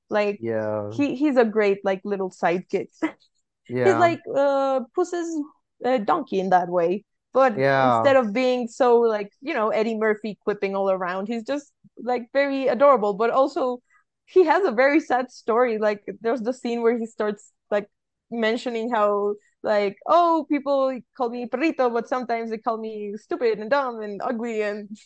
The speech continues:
Speaker 1: like, Kitty and Puss are like, "Oh, oh, no, like, you're abused. <laughs> You're a victim."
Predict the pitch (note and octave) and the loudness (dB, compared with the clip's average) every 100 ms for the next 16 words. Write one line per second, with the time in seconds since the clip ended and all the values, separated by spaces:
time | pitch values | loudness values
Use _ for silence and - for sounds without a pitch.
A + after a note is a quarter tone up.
0 | _ _ _ _ A3 G3+ _ - A#3+ A3+ | _ _ _ _ -6 -6 _ -10 -8 -4
1 | G#3+ A3 - G#3+ A3 F#3+ F#3 _ - _ | -6 -6 -4 -4 -2 -4 -6 _ -20 _
2 | _ - A3 A3 A#3 A#3 C4+ B3+ C#4 A3 | _ -8 -6 -2 0 0 0 -2 -2 -2
3 | A3 A3 A3 A3+ A3+ C4 C4+ A3+ D4+ E4 | -2 -4 -8 -8 0 2 2 2 0 0
4 | C#4+ E4 E4 D4+ G#4+ E4+ D4 C#4 D4+ C4+ | -4 -6 -8 -10 -12 -14 -6 -4 -2 -6
5 | - - A#3 A#3+ | -8 -8 -8 -8